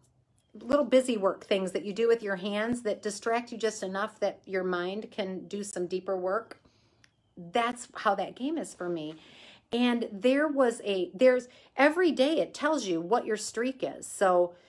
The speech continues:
you know, you've got, uh, two, you've done it two hundred days in a row. You've done it two hundred and one days in a row. You've done it two hundred and two days in a row.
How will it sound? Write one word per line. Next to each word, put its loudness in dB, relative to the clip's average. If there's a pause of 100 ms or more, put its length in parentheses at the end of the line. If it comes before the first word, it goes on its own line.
(160)
you -2
know, 2
you've -6
got, 4
uh, -2
two, -6
you've -4
done 0
it -8
two 2
hundred 0
days -2
in 0
a -2
row. 4
You've -4
done 0
it -10
two -2
hundred 0
and -4
one 0
days -2
in -4
a -6
row. -2
You've -8
done -4
it -8
two -4
hundred -4
and -8
two -2
days -2
in -4
a -2
row. -6